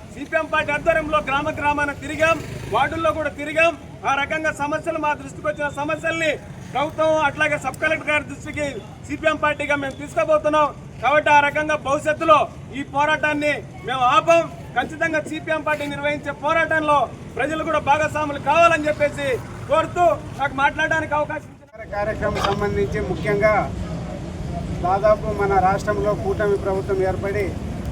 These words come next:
Speaker 2: ఐదు నెలలు కావాల్సింది. అట్లాగే నరేంద్ర మోడీ ప్రభుత్వము మూడవసారి అధికారంలోకి వచ్చి ఐదు నెలలు కావస్తుంది.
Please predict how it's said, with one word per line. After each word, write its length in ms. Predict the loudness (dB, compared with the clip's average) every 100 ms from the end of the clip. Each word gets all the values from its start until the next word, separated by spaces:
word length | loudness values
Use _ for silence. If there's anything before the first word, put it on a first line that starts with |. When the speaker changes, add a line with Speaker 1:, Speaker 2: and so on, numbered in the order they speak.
| -6 -6 -4 0
Speaker 2:
ఐదు 200 | 0 2
నెలలు 220 | 2 2
కావాల్సింది. 680 | 2 2 2 -2 0 0 0 -2 0 0 -2 -2 0 0 0
అట్లాగే 480 | 2 2 6 6 6
నరేంద్ర 400 | 4 0 0 0
మోడీ 280 | 0 0
ప్రభుత్వము 680 | -2 -2 -2 -2 0 2 0 0 0
మూడవసారి 560 | 2 2 4 2 4
అధికారంలోకి 680 | 2 2 0 0 0 0 0
వచ్చి 360 | 0 0 0 0 -4 -4 -4 -4 0
ఐదు 120 | 2 2
నెలలు 200 | 2 2
కావస్తుంది. 600 | 2 2 0 -2 0